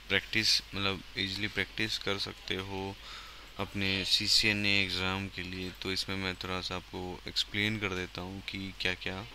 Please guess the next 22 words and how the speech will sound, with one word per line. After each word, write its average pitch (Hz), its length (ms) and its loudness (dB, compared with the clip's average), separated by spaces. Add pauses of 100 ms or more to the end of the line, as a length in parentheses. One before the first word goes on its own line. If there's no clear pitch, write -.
होता 90 220 -4
है। 92 160 -8 (1120)
अब 104 140 -2
यहाँ 104 240 4
पे 110 160 0
इसमें 110 280 0
है 107 260 0
file 98 460 0
menu, 104 520 0 (240)
इसमें 98 280 0
आप 95 260 0
open, 95 600 -2 (180)
open 92 600 -2
ex-, 98 340 2
अ, 90 580 -2
sample, 92 800 -2
save, 95 580 2
save 92 360 0
as, 92 260 0
save 92 300 0
as 92 200 -2
पिक, 92 220 -4